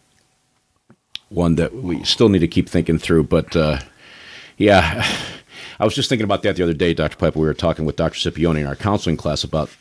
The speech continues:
some of these, uh, issues that we're gonna face, uh, and, and one of them is that here we have society losing their minds over the destruction of whales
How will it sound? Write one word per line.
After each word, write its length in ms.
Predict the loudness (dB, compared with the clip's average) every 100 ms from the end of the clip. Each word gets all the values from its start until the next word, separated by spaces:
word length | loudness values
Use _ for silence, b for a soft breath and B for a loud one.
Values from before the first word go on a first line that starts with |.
| _
some 280 | -2 2 2
of 80 | 4
these, 340 | 2 0 -6
uh, 280 | -4 -4 -4 0
issues 400 | 2 2 0 0
that 140 | -4
we're 60 | -2
gonna 160 | -4
face, 420 | 0 0 2 -2 -4
uh, 180 | -6 -6
and, 180 | -6 -6
and 180 | -4 -4
one 140 | 0 0
of 80 |
them 160 | 0 -2
is 220 | -4 -4
that 200 | -6 -6 -10 B B B B B
here 180 | 0 4
we 160 | 4
have 280 | 4 2 2
society 640 | -2 -6 -2 2 2 2
losing 300 | 2 2 2
their 80 | 0
minds 380 | 2 2 2 0
over 220 | -2 -4
the 100 | -6
destruction 400 | -6 -2 -2 -2
of 120 | -4 0
whales 580 | 0 2 0 -2 -4